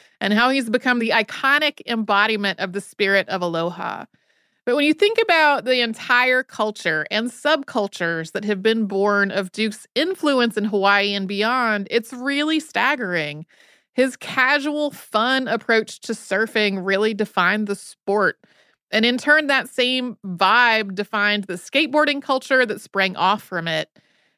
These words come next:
Entire companies that manufacture boards, clothing, footwear,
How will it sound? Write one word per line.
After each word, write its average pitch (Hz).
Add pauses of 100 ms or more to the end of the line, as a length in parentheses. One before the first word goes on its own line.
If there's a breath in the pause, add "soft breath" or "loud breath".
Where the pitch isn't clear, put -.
(100)
Entire 285
companies 226
that -
manufacture 220
boards, 214
clothing, 226
footwear, 226